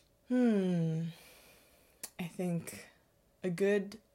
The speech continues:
year of two thousand eighteen. Um, and yeah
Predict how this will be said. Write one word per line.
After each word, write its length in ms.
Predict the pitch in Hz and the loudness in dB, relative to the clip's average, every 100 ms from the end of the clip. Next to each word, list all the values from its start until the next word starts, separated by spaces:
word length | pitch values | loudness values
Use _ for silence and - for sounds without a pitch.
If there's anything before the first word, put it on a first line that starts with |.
| _ | _
year 240 | 180 175 170 | -2 0 0
of 100 | 165 | -2
two 140 | 175 | -8
thousand 360 | 165 160 170 160 | -6 -6 -6 -8
eighteen. 520 | 143 - 156 - 190 - _ - - - - _ | -8 -12 -14 -14 -14 -18 _ -20 -20 -20 -20 _
Um, 520 | 160 156 147 135 - - 180 _ _ _ _ _ _ _ - - _ _ _ _ _ _ _ _ | -4 -2 -4 -6 -12 -16 -20 _ _ _ _ _ _ _ -10 -10 _ _ _ _ _ _ _ _
and 880 | 175 170 170 170 170 170 170 165 - - - _ _ _ _ _ _ _ _ _ _ _ _ _ _ _ _ _ _ _ _ _ _ _ _ _ _ _ _ _ - | -4 -2 -2 -2 -4 -4 -6 -10 -14 -18 -20 _ _ _ _ _ _ _ _ _ _ _ _ _ _ _ _ _ _ _ _ _ _ _ _ _ _ _ _ _ -6
yeah 260 | 214 254 | -4 -4